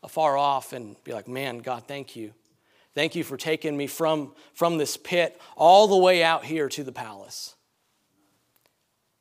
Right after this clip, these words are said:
And sometimes the palace might not come until we reach glory. Sometimes we're not gonna, we're not gonna see every single thing about the Christian life, why God did exactly what he did, but we can know that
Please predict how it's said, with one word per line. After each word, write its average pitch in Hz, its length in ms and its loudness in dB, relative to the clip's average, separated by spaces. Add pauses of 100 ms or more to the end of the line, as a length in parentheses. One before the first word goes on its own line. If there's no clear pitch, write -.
(180)
And 131 220 -4
sometimes 156 560 -2
the 143 80 -8
palace 139 400 -2
might 151 160 -2
not 143 180 -6
come 147 180 -10
until 135 240 -8
we 139 120 -6
reach 131 240 -10
glory. 127 420 -6 (1400)
Sometimes 175 600 -2
we're 165 140 0
not 165 180 0
gonna, 151 280 -2 (180)
we're 156 140 -2
not 180 140 0
gonna 165 140 -4
see 165 240 0
every 160 220 2
single 156 340 -4
thing 160 300 -2
about 147 320 -2
the 147 40 -8
Christian 147 420 -4
life, 147 300 -2
why 147 360 2
God 156 260 2
did 160 160 -2
exactly 156 440 -2
what 151 160 -4
he 143 80 -8
did, 147 280 -4 (580)
but 131 240 0
we 160 120 2
can 147 200 -4
know 151 260 4
that 131 420 -4